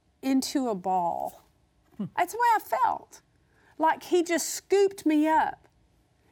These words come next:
Speaker 1: Now, you would think a lump of clay doesn't have a choice, but God gave us, the lumps of clay,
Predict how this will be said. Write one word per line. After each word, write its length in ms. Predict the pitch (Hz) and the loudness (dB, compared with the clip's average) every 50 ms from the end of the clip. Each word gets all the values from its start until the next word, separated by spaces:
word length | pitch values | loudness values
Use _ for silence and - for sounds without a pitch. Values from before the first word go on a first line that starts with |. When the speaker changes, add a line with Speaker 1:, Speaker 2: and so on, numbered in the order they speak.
| _ | _
Speaker 1:
Now, 80 | - 320 | 0 2
you 160 | 320 311 403 440 | 2 4 4 2
would 140 | 427 294 | 0 -2
think 260 | - 349 320 302 277 - | -2 0 0 0 0 0
a 40 | |
lump 280 | 240 254 269 302 311 277 | -2 0 2 2 2 0
of 100 | 285 254 | -2 -6
clay 280 | - - 320 320 330 311 | -2 0 0 2 2 0
doesn't 300 | 277 247 220 220 226 220 | 0 -2 -4 -4 -6 -4
have 140 | 226 214 202 | -4 -4 -4
a 40 | 196 | -6
choice, 680 | - - 294 294 285 214 - - - - - - - _ _ _ _ _ _ _ _ _ _ _ _ _ | -8 -8 -8 -6 -6 -8 -8 -12 -14 -16 -18 -20 -20 _ _ _ _ _ _ _ _ _ _ _ _ _
but 160 | - 277 262 | -6 -4 -2
God 340 | - 311 349 403 440 320 247 | 0 2 2 2 2 0 0
gave 320 | 302 285 330 403 392 302 | 2 2 4 4 4 2
us, 580 | 240 196 180 185 214 254 - - - - - - _ _ _ _ _ _ _ | 2 0 0 0 0 -2 -4 -8 -12 -14 -16 -18 _ _ _ _ _ _ _
the 160 | - 220 226 | -6 -4 -4
lumps 360 | 226 247 262 277 262 - - | -2 0 0 0 0 -2 -4
of 120 | 208 190 - | -8 -8 -4
clay, 580 | - 262 285 285 240 190 165 165 185 202 202 | -2 0 2 2 2 2 0 -2 -4 -8 -10